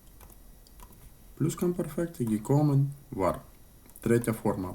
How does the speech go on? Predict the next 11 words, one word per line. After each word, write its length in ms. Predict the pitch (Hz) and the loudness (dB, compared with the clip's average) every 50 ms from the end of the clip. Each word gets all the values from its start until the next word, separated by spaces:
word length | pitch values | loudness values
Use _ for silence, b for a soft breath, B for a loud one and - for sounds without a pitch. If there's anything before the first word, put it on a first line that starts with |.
| - - | -10 -12
Partizip 440 | - - - 110 107 - 120 123 - - | -14 -8 -6 -6 -4 -4 -4 -4 -4 -2
zwei 260 | - 202 226 233 226 220 - - | 2 2 2 2 2 -2 -4 -2
і 160 | - 151 156 156 - - - | 0 0 0 0 -4 -12 -12
допоміжне 760 | - 107 107 110 - 110 107 107 107 110 117 127 131 135 - - | -6 -6 -4 -4 0 0 0 0 2 2 2 2 2 0 -2 -6
war 340 | 113 107 101 107 123 135 139 - - - - | -6 -2 0 0 0 0 -2 -4 -10 -10 -6
як 160 | 104 104 - - - - B B B B B B B B B B B B B B B B B B - | -6 -6 -6 -8 -12 -16 B B B B B B B B B B B B B B B B B B -20
допоміжне 480 | - - 110 107 107 107 117 117 120 | -12 -4 -2 0 0 2 2 0 0
для 260 | 107 98 92 98 104 104 | 0 0 -2 -2 -2 -2
переміщення. 880 | - - 101 95 98 101 92 92 90 82 76 - - - - - - - - - - - - - - - - - - - - - - - B B B B B B B B B B B B B B B B B B - - | -2 -4 -4 -2 -2 -2 -4 -4 -4 -4 -6 -8 -10 -10 -10 -12 -12 -14 -14 -16 -18 -20 -20 -20 -20 -20 -20 -20 -20 -20 -20 -12 -12 -12 B B B B B B B B B B B B B B B B B B -4 0
І 120 | 147 175 | 2 2
друге, 500 | 165 156 151 147 139 120 98 92 92 - | 2 4 6 8 8 6 6 4 -2 -6